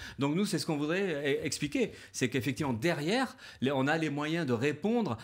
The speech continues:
à des besoins de la population. Il y a des moyens de répondre à des questions de logement, des questions de,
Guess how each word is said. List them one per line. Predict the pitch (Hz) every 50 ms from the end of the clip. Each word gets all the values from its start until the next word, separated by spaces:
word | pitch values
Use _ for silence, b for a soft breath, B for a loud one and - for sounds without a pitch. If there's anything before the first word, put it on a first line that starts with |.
| B B
à | 110 117
des | 110 127
besoins | 127 117 135 135 123 135
de | 151 135
la | 120
population. | 107 120 113 110 - 117 113 110 - - 113 120
Il | 220
y |
a | 156 110
des | 110
moyens | 113 117 123 135 147
de | 147 123
répondre | 110 117 117 - 156 165 151
à | 120
des | 104 107
questions | 113 110 107 127
de | 120 113
logement, | 117 120 123 117 107 147 175 202 208
des | 170 127
questions | 104 123 110 - - 156 139
de, | 127 117